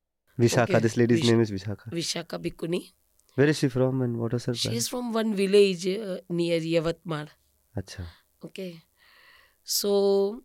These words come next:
Speaker 1: Very passionate about the mission.
Speaker 2: Yeah, Ambedkarite mission.
Speaker 1: Hmm.
Speaker 2: So she, she took the robe. She convinced one bhikkhu. She got the robe. With her, another bhikkhuni got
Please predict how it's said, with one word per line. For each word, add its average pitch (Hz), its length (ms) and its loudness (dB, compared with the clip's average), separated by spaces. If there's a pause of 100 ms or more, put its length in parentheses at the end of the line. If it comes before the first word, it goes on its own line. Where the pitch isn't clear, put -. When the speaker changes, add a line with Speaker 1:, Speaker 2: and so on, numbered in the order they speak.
Speaker 1:
Very 123 180 6
passionate 117 400 2
about 113 180 4
the 117 80 2
mission. 98 360 2 (260)
Speaker 2:
Yeah, 208 580 -2 (200)
Ambedkarite 240 580 -2
mission. 156 380 -12 (140)
Speaker 1:
Hmm. 95 200 -4 (420)
Speaker 2:
So 196 400 -8
she, - 280 -8 (640)
she 226 260 -2
took 247 280 -6
the 240 140 2
robe. 214 320 2 (480)
She - 220 -10 (100)
convinced 247 640 0 (600)
one 196 280 0
bhikkhu. 196 500 -2 (760)
She - 220 -16
got 196 300 0
the 196 100 2
robe. 175 300 -2 (1080)
With 220 240 -2
her, 240 200 4
another 208 420 0 (300)
bhikkhuni 185 420 -6
got 165 220 -4